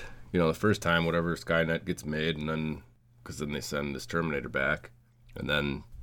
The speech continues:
they find these pieces and that, and then they change, she thinks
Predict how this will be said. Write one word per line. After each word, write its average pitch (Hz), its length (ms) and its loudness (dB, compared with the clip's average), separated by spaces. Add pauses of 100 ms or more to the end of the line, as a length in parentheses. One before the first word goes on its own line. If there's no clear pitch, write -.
(100)
they 67 100 -2
find 76 300 0
these 73 140 -6
pieces 78 420 -2
and 64 120 -6
that, 69 280 0 (400)
and 73 140 -6
then 73 140 -4
they 71 120 -4
change, 80 680 -2 (400)
she - 180 -4
thinks - 540 -4